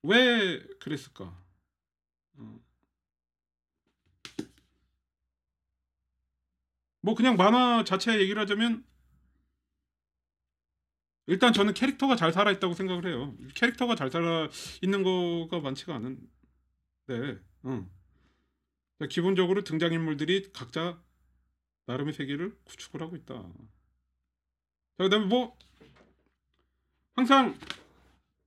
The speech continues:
그런 거 있잖아요. 허구를 자아내는 사람의, 어, 기본적인 생-, 뭐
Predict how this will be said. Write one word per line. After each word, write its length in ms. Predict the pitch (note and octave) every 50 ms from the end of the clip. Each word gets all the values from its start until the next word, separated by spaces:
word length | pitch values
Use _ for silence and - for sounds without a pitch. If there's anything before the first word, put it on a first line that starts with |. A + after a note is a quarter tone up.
| _ - - - - - _ _ _ _ _ _ _ _ _ _ _ _ _ _ _ _ _ _ _ _ _ _ _ _ _ _ _ _ _ _ _ _ _ _ _ _ _ _ _ _ _ _ _ _ _ _ _ _ _ _ _ _ _ _ -
그런 420 | - F#3+ A#3+ B3+ B3 A#3 G#3+ G3
거 100 | E3+ D#3+
있잖아요. 560 | C3 A2+ - A#2+ A#2 A#2+ D#3+ E3+ B2+ G#2 G#2 - - -
허구를 360 | B3+ B3 D4+ D#4+ D#4 D#4 B3+
자아내는 520 | - - C3 D3 F#3 G#3+ A3+ A#3 A3+ G#3+
사람의, 840 | F3+ F#3+ G3+ G3 F#3+ F#3+ F#3 F#3 F3+ F3+ F3+ F3 F3 F3 D3+ - - - - - - - - - - -
어, 260 | - D3 D3 C#3+ C#3+ C#3
기본적인 1040 | - - E3 F#3+ A3+ A3+ A#3 A3 F#3+ G#3 G3+ G3+ G3+ F#3+ F#3 F3 D#3 D3 C3+ A2 G2+ - - _ _ _ _ _ _ _ _ _ _ _ _ _ _ _ _ _ _ _ _ _ _ _ _ _ _ _ _ _ _ _ _ _ _ _ _ _ - - _ _ _ _ _ _ _ _ _ _ _
생-, 340 | - G3 G#3+ - D3 D3+ D3+
뭐 180 | C#3+ D3+ C3